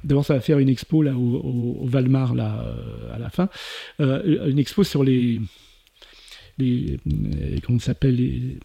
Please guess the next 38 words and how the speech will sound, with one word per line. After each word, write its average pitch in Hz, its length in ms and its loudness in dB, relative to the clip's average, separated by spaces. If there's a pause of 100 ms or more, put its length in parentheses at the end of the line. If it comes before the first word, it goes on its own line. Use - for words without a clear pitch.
(680)
les 143 180 0
victimes 143 280 4
de 165 80 6
la 156 100 6
route. - 380 -2 (800)
Alors, 135 140 0
j'ai 143 120 2
des 135 100 2
photos 190 320 2
atroces. 160 340 0
Je - 60 -12
te - 60 -2
montre, 180 200 0
voilà, 156 220 2
il - 20 0
y 131 40 0
en 131 40 -2
a 131 80 -2
trois, 156 220 -2
là, 139 100 -2
qui 123 120 -10
sont 135 140 -6
là. 165 120 -4 (520)
Et, 170 180 4
euh, 123 680 0
V 143 120 4
S 143 160 4
D 190 140 4
veut 170 120 4
le 165 80 2
faire. - 380 -8 (220)
Le 135 80 0
commercial 170 520 2
est 135 100 4
là, 156 160 2
il 170 80 2
dit : « 139 220 -2
C'est - 220 -6